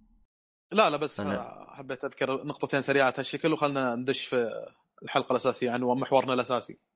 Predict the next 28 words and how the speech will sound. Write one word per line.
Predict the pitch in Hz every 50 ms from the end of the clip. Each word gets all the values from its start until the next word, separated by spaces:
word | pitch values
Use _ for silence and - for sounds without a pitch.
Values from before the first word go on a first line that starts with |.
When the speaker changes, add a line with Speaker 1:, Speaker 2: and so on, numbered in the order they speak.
| _ _ _ _ _ _
Speaker 2:
بس، | - 113 113 - - - -
آه، | 127 120 117
كيف | 117 - 165 147 143
Speaker 1:
آه، | 143 143
Speaker 2:
فينوم | 139 139 139 98 90 92
عجبك؟ | 101 110 123 127 123 - - _ _ _ _ _ _ _ _ _ _ _ _
Speaker 1:
والله | 135 139 165 196 180 175 170
رهيب، | 170 160 196 202 185 170 151 151
وبعد | 147 151 147 147 143 175 147 170 156 160
ما | 160 160
شفته | - 196 180 - - 170 165 - - - - - _ _
دخلت | - 165 160 - 180 170 -
سمعت | - 170 160 139 - - - _
حلقتكم، | 165 151 - 165 165 - - 165 160
بس | 160 - 196
ما | 185
سمعتها | - 190 165 - - 147
كاملة، | - - 151 139 135 131
يمكن | 131 - 131
سمعت | - - 156 147 - - 151
أول | 143 143 139 139 131
ربع | 143 139 143
ساعة | - - 151 135 120 123
حاجة | - 135 127 123
زي | 123 123 123
كذا. | - - 123 127 123 - _ _ _ _ _ _ -
Speaker 2:
حلو. | 131 117 107 101 - - - - -
Speaker 1:
آه، | 147 147 147 151 151 151 151